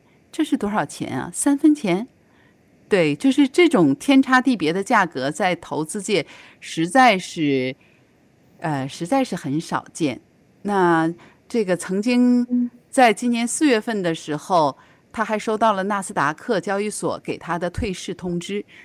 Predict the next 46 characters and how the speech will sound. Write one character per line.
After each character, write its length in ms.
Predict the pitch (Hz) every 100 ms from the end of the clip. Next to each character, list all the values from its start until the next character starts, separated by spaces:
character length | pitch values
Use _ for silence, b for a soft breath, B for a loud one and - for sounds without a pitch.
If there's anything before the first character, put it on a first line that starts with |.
| B
因 100 | 233
为 180 | 226 190
这 160 | 175 220
个 80 |
公 160 | 170 214
司 160 | 202 208
连 200 | 170 151
续 240 | - 220
十 320 | 170 - 147
个 160 | 160 214
交 240 | 180 180
易 120 | 180 170
日 140 | 180
的 120 | 165
收 180 | 147 196
盘 220 | 185 151
价 200 | 156 175
都 160 | 147 165
是 140 | 175
零 180 | 147 139
点 200 | - 131
一 160 | 165 170
美 160 | 156
元， 240 | - - -
或 180 | - 180
者 160 | -
是 280 | - 165 151 B B -
更 220 | 349 226
低， 320 | - 170 180 B B -
已 80 |
经 180 | 165 214
不 160 | 226 294
符 160 | -
合 200 | 135 139
纳 200 | 151 170 160
斯 140 | - 151
达 180 | 127
克 240 | 139 - 160
的 200 | 127 123
这 180 | - 135
个 80 |
上 220 | 143 202 160
市 120 | 156
标 220 | - 214
准 240 | 240 185 -
了。 180 | 117